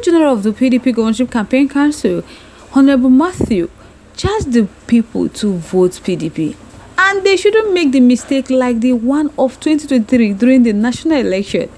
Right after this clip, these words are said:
Also, the P D P State Chairman, Doctor Tony Ezebami, thanked the people of Ego for coming out in mass to welcome them, and he also charged them to come out in mass to vote P D P.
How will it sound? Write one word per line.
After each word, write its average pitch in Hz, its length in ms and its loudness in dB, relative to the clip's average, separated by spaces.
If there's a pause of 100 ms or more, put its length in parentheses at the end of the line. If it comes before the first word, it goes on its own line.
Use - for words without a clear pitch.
Also, 466 320 2
the 240 160 2
P 427 180 0
D 453 80 4
P 381 160 0
State 277 280 -4
Chairman, 190 600 -2
Doctor 214 340 0
Tony 339 360 2
Ezebami, 170 680 -2 (140)
thanked 302 300 0
the 233 60 0
people 226 380 0
of 175 160 -4
Ego 165 380 -4 (260)
for 285 240 -4
coming 320 380 2
out 269 240 -2
in 196 180 -4
mass 185 240 -4
to - 140 -6
welcome 185 480 -2
them, 156 260 0 (480)
and 359 380 4 (260)
he 359 200 4
also 392 260 -2
charged 262 420 -4
them 233 180 2
to 233 160 -4
come 226 280 -4
out 214 200 -2
in 196 160 -2
mass 190 300 -4
to 254 180 -2
vote 220 460 0
P 349 160 4
D 277 120 4
P. 156 240 -4